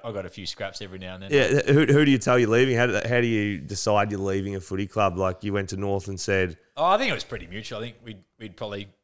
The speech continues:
Speaker 1: had enough of each other, to be
Speaker 2: Yeah.
Speaker 1: honest. Um, you know, I wasn't playing that much. Hamish McIntosh,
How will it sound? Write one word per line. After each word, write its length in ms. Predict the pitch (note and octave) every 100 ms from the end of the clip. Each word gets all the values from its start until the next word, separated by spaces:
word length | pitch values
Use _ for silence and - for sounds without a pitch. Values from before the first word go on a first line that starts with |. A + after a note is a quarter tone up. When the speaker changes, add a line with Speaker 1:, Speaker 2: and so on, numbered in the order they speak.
| _ _ -
Speaker 1:
had 140 | A2
enough 240 | A2 A2+ G#2+
of 60 |
each 160 | G2 -
other, 180 | A#2+ B2
to 120 | G#2+
be 60 | G2
Speaker 2:
Yeah. 100 | G#2
Speaker 1:
honest. 280 | A#2+ - -
Um, 420 | G2+ G2 F#2+ F#2
you 80 | F#2
know, 60 | F#2
I 40 |
wasn't 340 | G2+ G2+ F#2+ F2+
playing 220 | G2+ G2
that 100 | G2+
much. 220 | G2 -
Hamish 520 | A2 G2 F#2 - - -
McIntosh, 720 | G#2 - G2+ G2+ F#2+ -